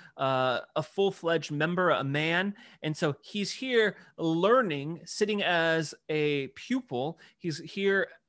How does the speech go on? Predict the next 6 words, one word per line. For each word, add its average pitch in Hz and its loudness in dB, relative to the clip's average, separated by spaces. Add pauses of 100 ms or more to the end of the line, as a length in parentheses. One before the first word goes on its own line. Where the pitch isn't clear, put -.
(120)
acting 175 0 (320)
in 160 -2
the 156 -4
religious 170 -2
community 170 -2
and 143 -4